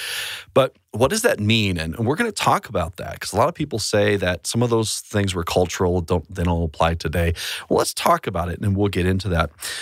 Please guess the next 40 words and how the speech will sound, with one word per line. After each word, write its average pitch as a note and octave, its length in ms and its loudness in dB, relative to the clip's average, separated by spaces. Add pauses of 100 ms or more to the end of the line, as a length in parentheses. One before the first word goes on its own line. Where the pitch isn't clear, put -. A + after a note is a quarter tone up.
(120)
Also, B2 560 4
there G#2 160 0
was F#2 160 0
a F2+ 60 -4
question G2+ 400 0
about F2+ 300 2
Eve A#2+ 320 0
being G#2+ 260 2
deceived G#2+ 680 2
and F2+ 160 0
Adam G2+ 380 2
wasn't. A2 580 2 (340)
You F#2+ 80 -4
know, D#2 100 -2
why G#2 360 4
then G#2+ 220 -2
did G2 160 0
he G2+ 160 -2
eat F#2 100 -4
the F2+ 80 -2
fruit A#2 300 0
if G#2 100 -2
he F#2 100 -2
wasn't F2 320 -2
deceived? C3 560 0 (320)
Another G#2 380 2
question G#2+ 460 0
was, F#2+ 280 2
the F2+ 80 -6
Bible B2 360 2
says G#2 440 0
that E2+ 220 0 (460)
children C3 440 2
need A2+ 120 2
to G#2+ 160 2
obey G#2 220 2
their G#2 160 0
parents. G#2+ 460 2
Does F2+ 220 -2
this G#2+ 260 0